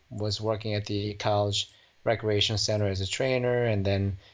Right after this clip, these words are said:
you know, continued my career in fitness, even though I was in a financial business.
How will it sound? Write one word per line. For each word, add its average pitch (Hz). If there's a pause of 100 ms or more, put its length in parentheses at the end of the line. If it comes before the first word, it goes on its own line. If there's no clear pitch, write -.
(120)
you 135
know, 135
continued 135
my 120
career 117
in 104
fitness, 107
even 113
though 104
I 98
was 104
in 107
a 104
financial 101
business. 95